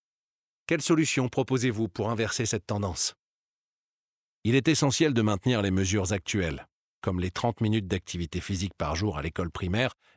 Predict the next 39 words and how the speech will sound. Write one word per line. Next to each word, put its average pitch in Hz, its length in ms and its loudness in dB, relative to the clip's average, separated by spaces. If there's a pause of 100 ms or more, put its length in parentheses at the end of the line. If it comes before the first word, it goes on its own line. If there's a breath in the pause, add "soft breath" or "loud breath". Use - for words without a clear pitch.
(120)
et 127 100 4
le 113 140 2
pass - 420 0
tous 156 240 2
au 127 80 4
sport, - 460 -4 (340)
qui 135 160 2
aide 131 160 4
à 131 60 6
l'inscription 101 600 -2
dans 87 140 -2
des 98 120 0
clubs. 67 340 -8 (580)
Mais 120 140 2
il 139 160 2
faut 165 180 2
aller 151 160 4
plus 143 300 4
loin. 98 260 0 (720)
Par - 160 -8
exemple, 117 380 0 (320 soft breath)
augmenter 123 440 2
le 117 140 2
nombre 113 380 4
d'heures 117 260 2
d'E 117 160 2
P 131 160 2
S 107 320 0
dans 92 140 -2
les 92 80 0
collèges 92 420 0
et 85 40 0
lycées. 95 380 -2 (800)
Il 127 140 2
faut 170 200 2
aussi 147 240 4
sensibiliser 110 720 2
les 95 220 0
enseignants 110 520 0